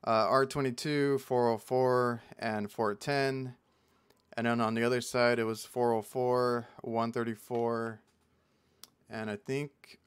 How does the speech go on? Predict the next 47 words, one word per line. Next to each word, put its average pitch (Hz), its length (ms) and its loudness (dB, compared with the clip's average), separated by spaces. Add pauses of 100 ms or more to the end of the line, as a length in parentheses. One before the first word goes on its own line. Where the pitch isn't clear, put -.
(160)
R 123 180 4
twenty-two. 135 580 -4 (1900)
So 123 200 0
like 120 140 6
I 127 60 6
said, 131 180 4
I 139 40 6
got 160 140 8
away 156 140 4
with 143 200 2
that 131 280 4
setup 147 540 0 (1600)
because 117 580 0
I 113 200 0
work 123 240 0
on 123 80 -2
a 120 80 0
lot 117 180 4
of 107 120 -8
coolers 131 360 2
and 110 100 -8
freezers. 107 800 -8 (100)
So 113 320 -6
I 110 160 -2
needed 127 280 -4
the 123 80 -8
four 120 300 -4
oh 113 40 -6
four, 131 600 -6 (600)
and 117 140 -6
then 117 160 -2
I 117 80 -2
needed 120 480 -4
to - 140 -12
know, 120 340 -2
at 113 160 -4
least 131 180 0
on 135 100 -4
the 120 80 -2
high 120 200 -2
side, 120 340 -2
what 113 180 -4
my 110 120 -4
one 110 200 -8
thirty-four 113 500 -6
A 123 80 -4
was. 131 460 -8